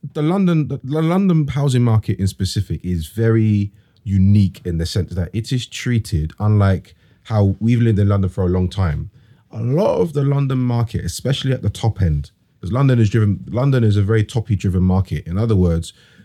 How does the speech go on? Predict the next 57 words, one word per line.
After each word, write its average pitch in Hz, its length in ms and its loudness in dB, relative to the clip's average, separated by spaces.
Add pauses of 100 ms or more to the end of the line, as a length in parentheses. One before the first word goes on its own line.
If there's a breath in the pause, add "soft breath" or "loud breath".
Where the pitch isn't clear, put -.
(100)
you 151 220 -2
watch 170 400 -2
when, 98 560 2
um, 82 500 -4 (840)
you 127 140 -4
watch 147 220 -2
when 104 120 0
Brexit - 280 -6
comes 98 200 -2
into 90 140 -8
full 92 220 -4
play, 85 180 -2
and 78 100 -2
you 85 60 -4
get 80 180 -6
a 80 60 -8
lot 90 160 -4
of 80 100 -10
people 82 200 -8
from 80 200 -6
Europe 80 440 -4
who 80 100 -4
have 80 160 -4
owned, 87 300 2
who 90 180 0
own 92 180 2
houses, 82 360 -2
don't, 78 340 -6
don't 90 200 0
necessarily 82 460 -2
live 80 200 -2
there, 78 160 -4
have 87 160 -2
to 101 80 -4
go 82 180 -4 (280 loud breath)
get 85 120 -4
rid 80 120 -2
of 78 80 -2
their 80 100 -2
houses, 78 360 -2
or 82 40 -4
people 85 240 -2
who 87 120 2
do, 98 280 2
who 95 100 0
have 85 120 0
come 95 180 0
in 90 80 4
and 80 100 0
have 80 120 -4
bought 90 180 -2
massive 87 240 -2
houses, 85 240 0
have 80 100 -2
to - 80 -6
get 80 160 -4
out. 82 140 -2